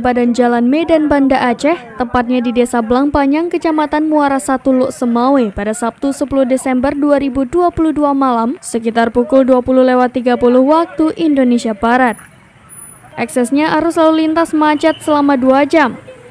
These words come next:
Berdasarkan informasi yang dihimpun serampinews dot com, sebelum pohon tumbang, Luk Semawe dan sekitarnya sedang dilanda hujan lebat disertai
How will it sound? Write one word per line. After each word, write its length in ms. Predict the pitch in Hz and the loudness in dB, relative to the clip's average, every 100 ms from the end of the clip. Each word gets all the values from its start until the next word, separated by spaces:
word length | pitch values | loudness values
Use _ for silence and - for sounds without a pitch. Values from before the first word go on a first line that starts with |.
| - - | -12 -4
Berdasarkan 480 | 240 240 247 302 349 | -2 0 0 0 0
informasi 640 | 339 349 339 339 339 359 | 0 0 0 0 -2 -2
yang 40 | 349 | 0
dihimpun 400 | 330 320 311 339 | 0 0 0 -2
serampinews 640 | 330 311 294 294 285 285 - | -2 -2 0 0 0 0 0
dot 160 | 254 247 | -2 -2
com, 320 | 240 226 359 - | -2 -2 -4 -8
sebelum 400 | - 233 240 269 285 | -4 0 2 2 0
pohon 240 | 285 285 | 0 0
tumbang, 320 | 285 277 320 | 2 2 0
Luk 160 | 320 - | 0 -2
Semawe 400 | - 277 277 294 | -2 0 2 2
dan 160 | 277 | 0
sekitarnya 640 | 277 262 262 254 254 269 269 | -2 -4 -2 -2 0 -2 -2
sedang 320 | 262 247 254 | -2 0 0
dilanda 400 | 330 320 311 330 330 | 0 0 0 0 2
hujan 320 | 302 294 294 | 0 0 0
lebat 320 | 277 247 277 | 0 0 -2
disertai 640 | 262 269 269 262 269 254 | -4 -4 -6 -4 -2 -2